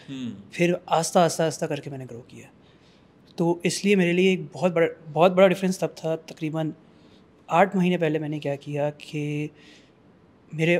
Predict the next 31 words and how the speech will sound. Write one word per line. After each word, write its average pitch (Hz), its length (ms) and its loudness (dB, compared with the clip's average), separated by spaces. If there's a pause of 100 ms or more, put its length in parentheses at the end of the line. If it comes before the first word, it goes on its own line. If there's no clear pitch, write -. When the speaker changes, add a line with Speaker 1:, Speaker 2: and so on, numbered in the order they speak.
(160)
Speaker 2:
करंट 160 220 0
ऑफिस 160 260 -2
में 160 60 -4
स्पेस 156 200 -8
कम 147 140 -8 (120)
थी, 180 60 -2
जो 185 60 -2
पिछला 165 280 -2
ऑफिस 131 280 -8
था। - 40 -12
Speaker 1:
हम्म। 131 500 -18
Speaker 2:
मैंने 180 220 -4
पिछली 202 380 -4
बिल्डिंग 175 240 0
में 196 80 -2
एक 170 100 -4
और 160 100 2
ऑफिस 139 240 -6
ले 120 80 -12
लिया 113 160 -20
था। - 220 -20
Speaker 1:
ठीक 123 260 -14
है। 123 120 -16 (340)
Speaker 2:
उसमें 190 220 -4
मैंने 185 120 0
सोलह 175 260 0
बंदों 180 200 0
की 196 60 -4
सेटिंग 156 260 -6
बनाई। 131 240 -8 (240)
Speaker 1:
अच्छा। 117 340 -16